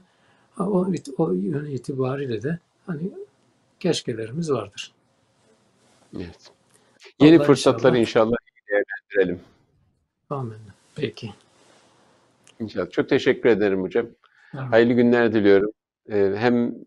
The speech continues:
Speaker 2: e, Raindrops'ta hem yani maişetinizi kazandığınız diğer işlerde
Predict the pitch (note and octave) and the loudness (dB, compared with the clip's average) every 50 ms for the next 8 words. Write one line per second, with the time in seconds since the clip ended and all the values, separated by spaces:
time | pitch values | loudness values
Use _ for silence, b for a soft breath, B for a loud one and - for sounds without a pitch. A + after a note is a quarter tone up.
0 | - - G2 A2 G#2 G2+ G2+ G2+ G2+ G#2 A2+ A2+ A#2 A2 G#2 A2 A2 G2+ G2 - | -14 -8 -4 -2 -2 0 0 0 2 2 4 4 4 4 4 4 4 4 2 -2
1 | - - A#2 A2 A2 A2 G#2 G#2 G#2 G#2+ A2 A2 G#2+ - - - B3+ A#3+ - - | -4 2 2 2 2 2 0 0 0 0 0 0 -4 -6 -12 -18 -20 -20 -20 -20
2 | G#2+ G#2 G2+ - _ _ _ _ - - - G2+ F#2+ G2 G2 G2+ G2+ G2 F#2+ G2 | -18 -18 -18 -20 _ _ _ _ -20 -14 -10 -8 -6 -4 -4 -4 -4 -2 -2 0
3 | G#2 G#2 G#2 G#2 - - G#2+ - G#2+ A2 G#2 A2 C3 - - A2 G2+ G#2 G#2+ G#2 | 2 2 2 2 0 -2 0 2 2 2 2 2 0 2 2 2 4 4 4 4
4 | G#2 G2+ G#2 G2+ G2+ G2+ F#2 F#2 G2+ G#2+ A2+ A#2 A2 G#2+ F#2+ - - - G2+ G2 | 4 4 4 4 4 2 0 0 0 2 4 4 4 2 0 -4 0 2 4 4
5 | F#2+ F#2 G#2+ A2+ A#2+ B2+ | 4 4 2 0 -2 -2